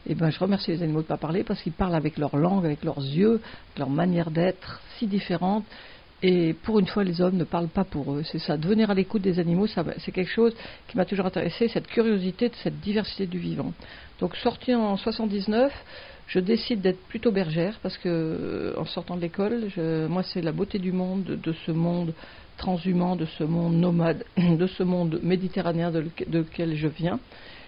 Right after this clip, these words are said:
Et, euh, et je pars me perdre dans les montagnes auprès des brebis et des vaches et dans, et dans la beauté de ce monde, dans, dans les forêts, dans les montagnes,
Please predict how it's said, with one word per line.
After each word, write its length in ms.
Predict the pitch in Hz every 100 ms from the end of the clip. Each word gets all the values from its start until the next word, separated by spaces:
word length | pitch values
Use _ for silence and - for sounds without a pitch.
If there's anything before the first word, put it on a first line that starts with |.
| - -
Et, 200 | 170 165
euh, 400 | 156 151 147 143 - -
et 80 | 165
je 140 | 160 165 156 -
pars 300 | - 196 185 -
me 120 | 170
perdre 360 | 160 - 180 175
dans 100 | 160
les 80 | 156
montagnes 480 | 156 156 170 180
auprès 240 | 165 - 160
des 180 | 165 156 170 - -
brebis 580 | - 165 151 160 175 170
et 60 |
des 100 | 143
vaches 560 | 147 151 151 165 - -
et 80 | -
dans, 320 | 147 143 143 - - - -
et 140 | 143
dans 460 | 156 147 147 143 143
la 200 | 147 147
beauté 300 | 151 156 160
de 160 | 147 143 -
ce 60 |
monde, 280 | 151 151 160
dans, 140 | 151
dans 320 | 151 - 160 151
les 180 | 151
forêts, 420 | 147 - 151 143 147
dans 100 | 147
les 100 | 147
montagnes, 360 | 147 175 185